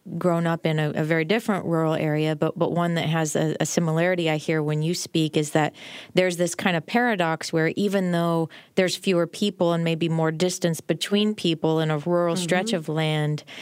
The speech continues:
Speaker 2: Mm.
Speaker 1: that actually engenders a closeness and an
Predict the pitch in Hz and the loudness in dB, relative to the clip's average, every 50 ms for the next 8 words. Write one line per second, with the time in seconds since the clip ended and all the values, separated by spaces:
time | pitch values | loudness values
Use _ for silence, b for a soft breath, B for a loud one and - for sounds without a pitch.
0 | B B B B B B - 180 175 180 180 180 180 165 - - _ - 185 185 | B B B B B B -8 0 2 2 2 4 2 0 -2 -6 _ -2 0 0
1 | 185 185 - - - 190 170 170 160 160 151 151 156 156 - 185 196 208 214 208 | 0 0 -4 -2 0 2 2 2 2 2 0 0 0 0 0 0 0 0 0 0
2 | 190 175 165 160 - - 165 156 - - - 196 185 196 208 - - 180 170 160 | 0 0 0 -2 -2 -2 -2 -2 -2 -2 0 2 2 2 0 0 0 0 0 0
3 | - - 165 160 156 151 | 0 0 0 0 0 0